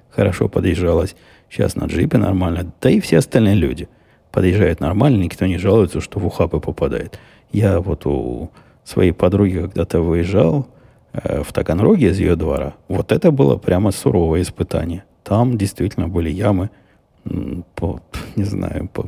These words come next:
сантиметров по тридцать-сорок, и надо было специальные навыки особого вождения, чтобы выехать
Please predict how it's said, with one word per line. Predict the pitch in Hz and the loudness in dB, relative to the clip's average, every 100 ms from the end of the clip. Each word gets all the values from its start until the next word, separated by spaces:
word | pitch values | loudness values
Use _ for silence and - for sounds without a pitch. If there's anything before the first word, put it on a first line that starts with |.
| - | -6
сантиметров | - - 98 95 101 - | -8 -4 -2 0 0 0
по | - | -2
тридцать-сорок, | 104 107 95 - - 98 98 113 - | 2 2 0 -4 -4 0 2 2 -2
и | |
надо | 90 95 | -4 -2
было | 92 95 92 - _ _ | 2 0 -2 -8 _ _
специальные | - - - 85 107 90 | -6 -6 -2 0 0 2
навыки | 92 92 85 78 | 2 0 -2 -4
особого | - - 160 101 87 | -2 2 4 4 2
вождения, | 90 87 90 - 67 | 2 0 -2 -4 -6
чтобы | - 82 98 | -6 -4 0
выехать | 87 95 - - | 0 0 -4 -10